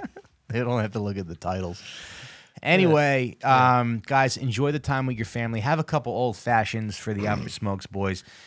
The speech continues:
Speaker 1: Uh, we hope, we hope you get to relax this weekend. You know, take it easy, watch some football.
Speaker 2: Yeah.
Speaker 1: Um,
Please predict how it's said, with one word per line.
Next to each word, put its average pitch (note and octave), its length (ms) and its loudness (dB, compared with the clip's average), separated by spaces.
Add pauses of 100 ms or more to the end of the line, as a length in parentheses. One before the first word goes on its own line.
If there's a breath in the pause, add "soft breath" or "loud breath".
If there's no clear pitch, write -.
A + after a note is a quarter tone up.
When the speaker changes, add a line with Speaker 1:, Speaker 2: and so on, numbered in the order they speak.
(320 loud breath)
Speaker 1:
Uh, A2+ 380 6
we B2 120 -4
hope, D3 300 -2 (140)
we B2 100 -2
hope C#3 200 2
you B2+ 60 -6
get A#2+ 160 -6
to - 80 -12
relax A#2 480 2
this A2+ 180 -8
weekend. A#2 540 -4
You A2 100 -4
know, A2+ 240 -4 (240)
take A#2 220 -10
it A#2 60 -6
easy, A2+ 360 -2
watch A2+ 260 -2
some A2+ 160 -4
football. A2 920 -2
Speaker 2:
Yeah. G2 360 -4
Speaker 1:
Um, E2 420 -10